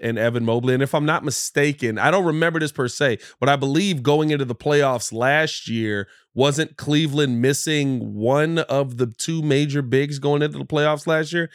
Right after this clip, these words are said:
I wanna say Jared Allen had a finger issue going into the playoffs or something like that. So I think that that played into, uh, uh, some of the issues that they may have had last season.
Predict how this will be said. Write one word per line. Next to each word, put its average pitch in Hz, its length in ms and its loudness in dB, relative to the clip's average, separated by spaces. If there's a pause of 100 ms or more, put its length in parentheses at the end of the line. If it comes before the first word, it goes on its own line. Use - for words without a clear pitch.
(160)
I 113 60 -2
wanna 147 140 2
say 135 160 -2
Jared 131 340 2
Allen 135 300 2
had 135 120 2
a 113 40 -4
finger 156 460 -2
issue 190 520 -2 (540)
going 170 260 4
into 180 220 0
the 175 80 0
playoffs 190 420 0
or 190 60 -6
something 196 300 -4
like 190 200 0
that. 208 300 0
So 131 440 0 (300)
I 139 140 2
think 180 220 2
that 156 120 0
that 147 200 2
played 147 280 2
into, 135 680 0
uh, 110 360 -2
uh, 101 240 -4
some 143 220 -2
of 139 60 0
the 135 100 0
issues 127 280 -2
that 120 120 -2
they 123 120 -2
may 120 120 0
have 113 140 0
had 113 180 0
last 117 380 0
season. 135 420 -2